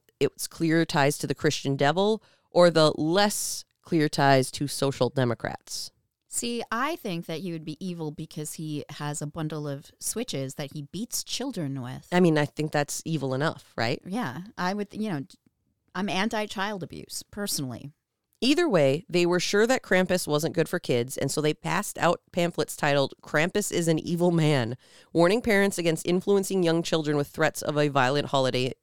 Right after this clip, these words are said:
Speaker 1: intruder. Though they may have had a point about the traumatic effects about telling misbehaving children that they were going to be beaten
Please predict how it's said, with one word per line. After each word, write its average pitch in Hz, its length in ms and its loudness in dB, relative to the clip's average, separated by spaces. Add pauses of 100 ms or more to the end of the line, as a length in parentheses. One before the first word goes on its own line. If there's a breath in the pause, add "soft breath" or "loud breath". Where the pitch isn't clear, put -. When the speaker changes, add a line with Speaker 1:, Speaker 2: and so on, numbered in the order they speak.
Speaker 1:
intruder. 135 580 -4 (1120)
Though 202 160 6
they 214 120 8
may 214 140 8
have 294 80 6
had 302 120 6
a 294 60 -2
point 233 340 4
about 175 200 2
the 165 60 -6
traumatic 175 520 4
effects 202 400 0
about 156 260 2
telling 175 320 6
misbehaving 170 720 2
children 190 380 4
that 151 100 2
they 160 80 4
were 151 100 2
going 160 160 4
to 160 60 -2
be 156 120 -4
beaten 147 680 -2